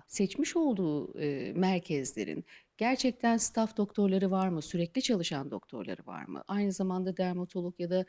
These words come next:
plastik cerrahın olması mutlaka gerekiyor bu operasyon için. Ve aynı zamanda da deneyim şart. Yani bir merkez seçiminde en önemli şey aslında bu merkezin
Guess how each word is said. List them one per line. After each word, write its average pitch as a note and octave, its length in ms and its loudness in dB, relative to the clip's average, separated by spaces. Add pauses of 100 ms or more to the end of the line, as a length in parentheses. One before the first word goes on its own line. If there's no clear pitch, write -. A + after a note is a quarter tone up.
(260)
plastik F3+ 420 -2
cerrahın F3 360 2
olması D#3 460 -2
mutlaka D#3+ 480 -4
gerekiyor G2 600 -8
bu A#2 200 -10 (140)
operasyon B2 600 -6
için. F#3+ 380 -6 (500)
Ve G3+ 80 0
aynı C4 280 4
zamanda A#3+ 460 2
da G#3+ 160 0
deneyim C#4 400 4
şart. - 420 -6
Yani A3 300 2
bir A#3 100 0
merkez A#3 420 0
seçiminde A3+ 520 -2
en A#3+ 220 2
önemli E3 340 0
şey A#3+ 300 0 (300)
aslında A3 460 2
bu A3+ 80 0
merkezin A3 600 2